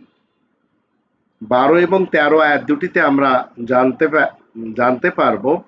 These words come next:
আল্লাহ বলছেন, "ওয়ালাকাদ আতাইনা লুকমানাল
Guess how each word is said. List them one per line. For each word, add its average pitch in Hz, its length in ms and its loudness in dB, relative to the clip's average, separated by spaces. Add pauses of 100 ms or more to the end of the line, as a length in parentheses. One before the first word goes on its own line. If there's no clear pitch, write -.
(720)
আল্লাহ 131 280 0
বলছেন, 196 380 0 (2250)
"ওয়ালাকাদ 147 540 0
আতাইনা 175 1040 0
লুকমানাল 151 1040 0